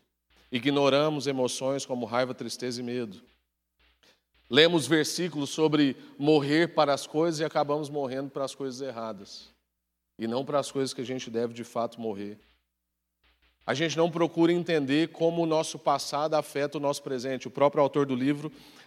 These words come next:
diz que no momento de crise do seu casamento, eles resolveram procurar um, procurar um conselheiro. E eles são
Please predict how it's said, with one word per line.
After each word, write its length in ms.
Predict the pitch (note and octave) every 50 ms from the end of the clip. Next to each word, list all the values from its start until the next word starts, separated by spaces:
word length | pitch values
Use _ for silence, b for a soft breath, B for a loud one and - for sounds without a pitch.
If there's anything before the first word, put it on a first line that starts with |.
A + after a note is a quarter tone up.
| B
diz 300 | B2 A#2+ C#3+ D3 D3+ -
que 100 | - D#3
no 120 | D3 D3 D3
momento 320 | D3 C#3 C#3 C#3+ C#3+ C3+
de 100 | - C3
crise 360 | - - C3 C#3+ E3 D#3+ C#3
do 100 | C3 C3
seu 160 | - - D3+
casamento, 560 | C3 - C#3 A#2+ C3+ B2+ B2 C3 C#3+ D#3 D3+ D#3
eles 160 | D3 C3 A#2+
resolveram 440 | C3+ C#3+ B2+ C#3 B2 C3+ C#3 C3+ C3+
procurar 380 | D3 C3+ B2+ C3+ C3+ B2 C3
um, 100 | C3 C3+
procurar 600 | B2+ - _ _ - B2+ B2+ - - B2 A#2+ B2+
um 100 | B2+ B2+
conselheiro. 640 | - - B2+ A#2+ - D3 C#3+ C3 C3 C#3 D3+ D3+ D3+ - - b b b b b b b b _ _ _ _
E 560 | - B2 B2+ B2+ B2+ B2+ B2 B2 A#2 A#2 A#2 -
eles 280 | - C#3+ D3 D3+ D#3+ C#3+
são 500 | - - D#3 D3 C#3+ D3+ D#3 E3 E3+ -